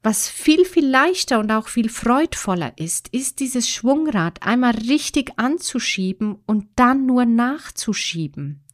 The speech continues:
Und nicht immer Stillstand und wieder, oh, volle Kraft, sondern anschieben, einen richtigen Schubser und dann eben nähren, das Ding am Laufen halten. Das ist genau die Kunst des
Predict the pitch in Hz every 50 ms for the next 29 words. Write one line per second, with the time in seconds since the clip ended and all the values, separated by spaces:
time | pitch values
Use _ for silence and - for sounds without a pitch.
0 | _ _ _ _ _ _ _ _ _ _ _ _ _ _ _ _ _ _ - -
1 | _ - 254 277 311 - - 285 240 233 226 - - - - 247 247 240 240 -
2 | - 240 226 226 220 - - 208 208 190 214 208 214 202 165 - _ _ _ _
3 | _ - 220 226 208 160 143 143 - - - 220 208 208 196 202 - - 185 135
4 | 131 - - - - - - _ _ _ _ _ _ _ _ _ _ _ _ _
5 | _ _ _ _ _ _ _ _ - - - 202 196 196 190 185 - - _ _
6 | - - 240 254 269 294 294 - - 277 262 269 262 262 262 269 269 - _ _
7 | _ _ _ _ _ _ _ _ 208 208 196 226 254 247 - - 269 254 233 226
8 | - - - 247 247 247 - - 240 233 226 226 - _ _ _ _ - 202 202
9 | 196 - - 208 196 196 202 214 220 226 - _ _ - 202 202 202 196 - 202
10 | 196 190 - _ - 180 185 180 170 170 165 170 165 156 151 156 165 - - 185
11 | 175 - - - 190 185 180 185 - _ _ - 185 185 185 175 170 170 170 -
12 | - - 170 165 156 151 127 143 - _ _ - - - - _ _ _ - -
13 | - - - - - - - _ _ - 208 220 - 247 240 - - 233 208 196
14 | 190 185 196 208 226 220 - - - - - 214 220 226 - - - - 208 -
15 | -